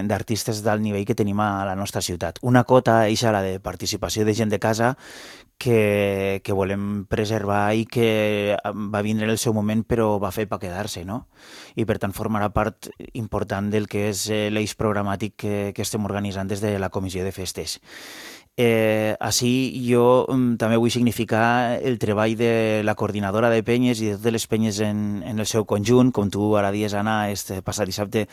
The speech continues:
vam tindre una bona mostra del que és la seva capacitat de mobilització i especialment organitzativa.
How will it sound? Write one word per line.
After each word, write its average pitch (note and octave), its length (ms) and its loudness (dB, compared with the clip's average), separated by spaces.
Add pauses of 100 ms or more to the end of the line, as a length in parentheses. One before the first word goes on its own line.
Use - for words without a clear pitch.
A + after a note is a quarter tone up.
(320)
vam G#2+ 120 2
tindre G2+ 200 -2
una G2 160 0
bona F#2 240 -2
mostra G2 280 -2
del F#2+ 120 -2
que G2+ 160 -6
és G2 80 -8
la G#2+ 120 0
seva G2+ 200 2
capacitat G2 800 -2
de G#2+ 160 -6
mobilització G#2 720 0
i G#2+ 120 0
especialment G#2 600 -4 (400)
organitzativa. A2 840 2